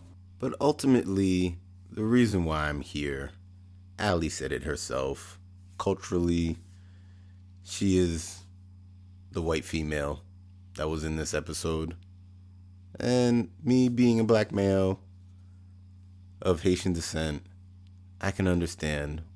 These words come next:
what she meant by she couldn't relate to my list. My re-, list, as all my lists are, are from my experience.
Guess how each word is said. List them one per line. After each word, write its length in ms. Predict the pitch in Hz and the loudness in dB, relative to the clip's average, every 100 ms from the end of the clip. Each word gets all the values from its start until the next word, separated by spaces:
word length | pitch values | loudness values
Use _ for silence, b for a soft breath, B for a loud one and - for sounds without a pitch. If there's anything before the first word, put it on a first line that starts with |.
| - | -12
what 140 | - | -10
she 160 | - 80 | -6 -6
meant 340 | 78 78 71 - - - | -4 -6 -8 -14 -14 -8
by 160 | 76 | -6
she 180 | 76 - | -8 -4
couldn't 220 | 101 92 | 0 0
relate 320 | 82 82 87 - | 0 0 -2 -2
to 80 | |
my 140 | 95 95 | -2 0
list. 440 | 113 135 - - - - - - b b b b b b b b b - | 0 -4 -6 -16 -20 -20 -20 -20 b b b b b b b b b -2
My 120 | 90 | 2
re-, 140 | 98 | 4
list, 680 | 98 87 90 98 101 - - - | 2 0 2 2 2 0 -12 -6
as 180 | 98 98 | -2 4
all 140 | 107 | 4
my 140 | 95 80 | 4 2
lists 340 | 78 78 - | -2 -6 -4
are, 380 | 76 71 73 80 - - - | -2 -2 -4 -8 -16 -20 -12
are 100 | 76 | -8
from 560 | - - 82 80 80 82 90 | -6 -4 -2 -2 -4 -8 -6
my 240 | 90 87 | -2 0
experience. 920 | 80 - - 90 76 73 62 - - | 0 -4 -6 -4 -4 -8 -12 -14 -16